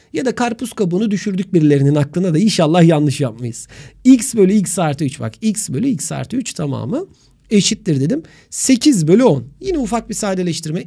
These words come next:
İkiye böldüm dört. İkiye böldüm beş. Hemen içler dışlar mevzusuna girdik. Bu taraftan beş x geldi. Bu taraftan dört x. Üç kere dörtten on iki. Dört x'i karşıya attım. X eşittir on iki birimdir dedim.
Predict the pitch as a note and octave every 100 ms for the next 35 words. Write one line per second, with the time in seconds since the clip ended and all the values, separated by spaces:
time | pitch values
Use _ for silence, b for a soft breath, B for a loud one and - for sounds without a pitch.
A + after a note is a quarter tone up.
0 | - G3 - A#3+ G3 D3+ C3 C3 D#3+ D4
1 | - b b b - G3 C4 G#3 D#3 E3+
2 | A#3+ E3+ C3 - - C#4+ C4 A#3 - A#3
3 | G#3 F#3+ - A3 G3+ G3 F3+ E3+ G3 G3+
4 | D3+ B2+ G3+ - B B B B3+ B3+ B3
5 | G3+ A3 G3 G3 G#3+ F#3 - - C#3 C3
6 | F#3 F#3 G3+ F#3 G3+ F3 D#3 G3+ - G#3
7 | - - A3 - - F3+ D#3 C#3+ - B2+
8 | A#2 - G#3 A3 F#3+ A3+ A3+ B B C#3+
9 | A3 A#3+ G3+ - D#3 G3 G#3 - A3 F3
10 | - A3+ - _ B3+ B3+ - F3+ - D#3+
11 | C3+ - A#3 A#3 F#3 D3+ A#2+ D#3+ B3 A#3+
12 | E3 C3+ D#3 A#3